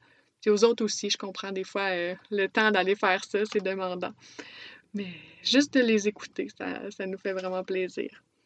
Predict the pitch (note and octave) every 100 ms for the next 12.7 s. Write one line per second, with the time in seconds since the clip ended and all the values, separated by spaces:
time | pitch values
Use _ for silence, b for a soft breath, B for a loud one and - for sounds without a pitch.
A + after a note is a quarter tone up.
0 | _ - G#3+ G3 G3+ G#3+ A#3 F4 F4 G#3+
1 | G3+ G3+ G#3+ D4+ G4+ G#4 D#4 G#3+ G#3+ G#3
2 | G#3 G#3 G#3 B3 D4+ G#3+ G3 G3 C4 D#4
3 | A#3 G3+ F#3+ - - B3 C4 G3+ F#3 -
4 | - A#3 G#3 G3+ - B B B B -
5 | - G#3+ G#3 B3 C4 C4+ C4+ G#3+ G3 A3
6 | D4 C4+ G3 F#3+ G#3 G#3+ G#3+ F#3 - C#4
7 | C4+ A3+ B3+ - A#3 C4+ A3 F#3+ - F3+
8 | G#3+ _ - G3 G#3+ G3+ G#3 C4 - A3+
9 | G#3 G#3 G#3 A3+ A3+ A3+ G#3+ A#3+ B3+ A3
10 | G#3+ A3 - G3 F#3+ - G3+ G3+ F#3 F#3
11 | F#3+ F3+ F3 F#3+ G#3 b b b b F#3+
12 | F#3+ F#3+ - A3 G#3+ A#3+ C4+